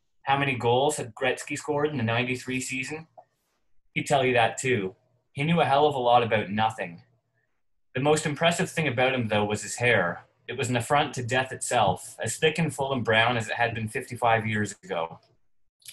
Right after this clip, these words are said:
Great tufts of it sprouted endlessly from his uncommonly fertile follicles. Dense, coiled, and impossibly curly, the hairline framing his average-sized ears resembled a hedge. Being particularly fixated on my own mortality at the time, his hair stood before me as an age-defying edifice.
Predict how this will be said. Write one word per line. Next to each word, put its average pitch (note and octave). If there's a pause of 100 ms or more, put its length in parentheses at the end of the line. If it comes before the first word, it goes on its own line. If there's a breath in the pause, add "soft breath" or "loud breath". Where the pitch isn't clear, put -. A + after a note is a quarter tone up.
Great C3+
tufts -
of A2
it G#2+
sprouted A2+
endlessly A#2
from G#2
his G#2+
uncommonly A2+
fertile G2+
follicles. G#2 (540 soft breath)
Dense, C3+
coiled, B2+
and A#2
impossibly A#2
curly, F#2
the A#2
hairline C3
framing B2
his A2+
average-sized A2+
ears G#2+
resembled G#2+
a F2+
hedge. - (920)
Being C#3+
particularly D3+
fixated B2
on A2
my A2
own B2
mortality A2+
at F#2+
the F#2+
time, F#2+
his G#2+
hair C3
stood C#3
before A#2
me G#2+
as G2
an G#2+
age-defying A2+
edifice. G2